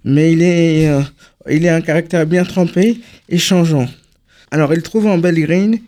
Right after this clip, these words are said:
une collaboratrice hors pair ainsi qu'une alliée indé-, indé-, indéfectible. Il faut lire ce livre en ce moment, car il redonne ses lettres de noblesse à la cultu-, à la culture en la plaçant au, au cœur de son intrigue.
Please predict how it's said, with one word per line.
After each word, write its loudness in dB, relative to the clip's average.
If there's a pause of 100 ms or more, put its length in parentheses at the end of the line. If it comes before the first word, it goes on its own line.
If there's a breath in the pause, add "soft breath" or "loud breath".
(280)
une 0
collaboratrice -2
hors -6
pair -2 (340 soft breath)
ainsi -4
qu'une -2
alliée 0
indé-, -2 (240)
indé-, -2 (300 loud breath)
indéfectible. -2 (760 soft breath)
Il -2
faut -2
lire 0
ce -4
livre 0
en -2
ce -6
moment, 2 (400 soft breath)
car -2
il 2
redonne 0
ses 0
lettres -2
de 2
noblesse 0 (280 soft breath)
à -4
la 2
cultu-, -4
à -2
la 0
culture -4 (340 soft breath)
en -2
la 2
plaçant -2
au, -2 (260)
au -4
cœur -2
de 0
son -2
intrigue. -6